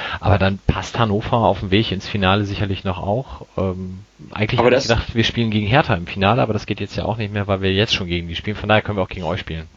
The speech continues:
Speaker 1: Bin ich total flexibel.
Speaker 2: Mike, das wär schön, wenn wir uns in Berlin beim D-F-B-Pokalfinale treffen würden. <laughs>
Speaker 1: So,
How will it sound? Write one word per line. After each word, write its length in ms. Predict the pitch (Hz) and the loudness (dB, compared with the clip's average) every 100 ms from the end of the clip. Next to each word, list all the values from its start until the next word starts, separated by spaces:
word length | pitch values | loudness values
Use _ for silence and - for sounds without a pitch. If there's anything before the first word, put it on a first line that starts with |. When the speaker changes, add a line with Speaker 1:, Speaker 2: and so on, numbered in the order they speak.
| _ | _
Speaker 1:
Bin 100 | 90 | -6
ich 180 | - - - | -6 -2 -4
total 280 | - - 90 | -2 -2 -2
flexibel. 480 | - 85 - 80 87 - _ _ - - - - - _ | -2 -8 -10 -12 -14 -18 _ _ -14 -12 -10 -12 -18 _
Speaker 2:
Mike, 240 | 117 117 | 4 4
das 180 | 135 160 | 4 2
wär 100 | 156 | 4
schön, 300 | 131 131 120 | 2 2 2
wenn 160 | 113 110 | 2 2
wir 160 | 135 | 4
uns 140 | 160 143 | 4 6
in 100 | 131 | 6
Berlin 340 | 127 120 139 | 6 6 6
beim 180 | 131 120 | 6 4
D-F-B-Pokalfinale 960 | 123 120 123 117 117 107 107 117 113 113 | 4 4 2 0 -2 0 -2 0 0 0
treffen 340 | - 113 113 | 0 -4 -2
würden. 240 | 113 120 - - | 0 -2 -2 0
<laughs> 1600 | 233 - 262 - - - - - - 208 - _ _ _ _ _ | 0 2 0 -2 -2 -4 -4 -6 -4 -8 -8 _ _ _ _ _
Speaker 1:
So, 160 | - - | -2 -2